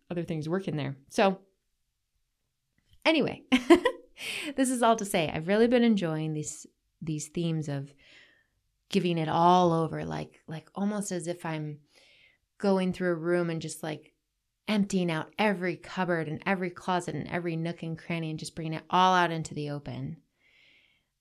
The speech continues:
in my heart, in my mind, in my whole being. And then this other aspect of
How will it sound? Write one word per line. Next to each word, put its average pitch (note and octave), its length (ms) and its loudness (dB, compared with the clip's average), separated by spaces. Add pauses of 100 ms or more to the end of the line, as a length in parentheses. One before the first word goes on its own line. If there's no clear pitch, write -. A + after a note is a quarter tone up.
in F#3 180 2
my F3 140 0
heart, D3+ 340 -6
in E3+ 100 -4
my F3 200 0
mind, E3 440 -2
in D3+ 140 -10
my C#3+ 320 -8
whole F#3 240 -8
being. D3 680 -6 (880)
And F3 220 0
then F#3 260 0
this E3+ 200 -2
other A#3+ 200 2
aspect D#3+ 540 -4
of D3+ 420 -8